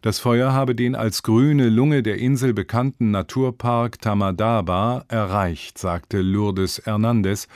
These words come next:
von der Umweltorganisation W W F. Seit Samstag hat das Feuer rund sechstausend Hektar Land zerstört.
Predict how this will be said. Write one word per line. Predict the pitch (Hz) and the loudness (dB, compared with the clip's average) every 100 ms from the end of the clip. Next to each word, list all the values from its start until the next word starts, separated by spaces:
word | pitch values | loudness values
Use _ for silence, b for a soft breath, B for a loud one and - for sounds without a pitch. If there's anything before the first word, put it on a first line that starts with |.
| B B B | B B B
von | 139 139 | 0 0
der | 131 | 0
Umweltorganisation | 156 151 147 139 127 131 127 123 117 - 127 120 | 0 0 -2 -4 -2 0 0 0 -2 0 2 2
W | 113 113 | 2 2
W | 135 | 0
F. | 123 95 - _ b b b b b b b - | -2 -6 -8 _ b b b b b b b -8
Seit | 117 139 147 | 0 2 2
Samstag | 147 135 - 120 113 | 2 2 2 0 0
hat | 117 127 | -2 -2
das | 113 - | -2 0
Feuer | 120 117 | 2 2
rund | 110 117 117 | 2 2 2
sechstausend | 139 139 - - 120 120 127 131 104 | 0 -2 -4 -2 0 0 0 0 0
Hektar | 113 - 113 110 | -4 -2 -2 0
Land | 107 98 80 | 0 -2 -4
zerstört. | - 92 85 104 87 - | -6 -6 -6 -6 -6 -8